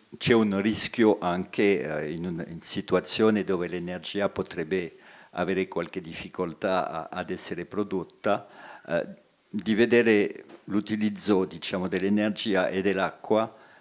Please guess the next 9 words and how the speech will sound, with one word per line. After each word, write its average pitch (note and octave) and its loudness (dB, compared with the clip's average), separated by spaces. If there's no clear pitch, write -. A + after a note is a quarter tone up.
per A#2 6
fare A2 4
dell'intelligenza F#2+ -2
artificiale G2+ -2
piuttosto G#2 0
che G2+ -2
per F2 -6
servire F2+ -4
all'uomo F2+ 0